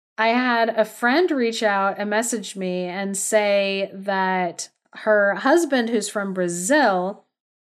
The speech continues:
his parents would always tell him the story of the Cuca. So, the Cuca is a mythological character. Originally, they think that it came from coca, uh,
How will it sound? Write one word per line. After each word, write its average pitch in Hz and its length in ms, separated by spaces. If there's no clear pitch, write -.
his 285 200
parents 339 440
would 262 100
always 214 320
tell 185 220
him 196 160
the 185 100
story 175 680
of 175 680
the 180 800
Cuca. 349 640
So, 185 840
the 196 120
Cuca 240 760
is 220 340
a 208 360
mythological 294 800
character. 226 880
Originally, 277 1040
they 240 160
think 320 440
that 269 120
it - 140
came 220 300
from 185 260
coca, 247 880
uh, 196 480